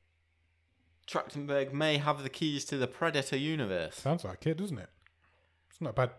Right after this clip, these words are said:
Speaker 2: key to have.
Speaker 1: Good.
Speaker 2: Good.
Speaker 1: Okay.
Speaker 2: Yeah, exciting.
Speaker 1: Last piece of news.
Speaker 2: Okay.
Speaker 1: Do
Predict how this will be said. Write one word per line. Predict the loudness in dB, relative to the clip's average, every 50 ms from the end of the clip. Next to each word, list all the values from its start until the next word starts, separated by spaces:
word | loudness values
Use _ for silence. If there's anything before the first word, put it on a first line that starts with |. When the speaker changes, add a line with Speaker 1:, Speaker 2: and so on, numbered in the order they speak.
| -20 _ -6
Speaker 2:
key | -4 -2 -2 -2
to | -4 -4 -4
have. | -2 -2 -4 -4 -6 -10 _ _ _ _ _ _ _ _ _ _ _ _ _ _ _ _ _ _ _ _ _ _ _ _ _ _ _ _ _ _ _ _ _ _ _ _ _ _ _ _ _ _ _ _ _ _ _ _ _ _ _ _ _ _ _ _ _ _ _ _ _ _ _ _ _ _ _ _ 2
Speaker 1:
Good. | 4 4 4 4 2 -10 -18 _ _ 4
Speaker 2:
Good. | 6 6 6 6 0
Speaker 1:
Okay. | -6 -8 -10 -8 -4
Speaker 2:
Yeah, | -4 -4
exciting. | -4 -4 -8 -6 -4 -4 -4 -4 -10 -18 _ _ _ _ _ _ _ 4
Speaker 1:
Last | 4 4 4 2
piece | -4 -6 -4
of | -2
news. | -2 0 0 0 -2 -2 -6 -12 _ _ -8
Speaker 2:
Okay. | -4 -2 -2
Speaker 1:
Do | -4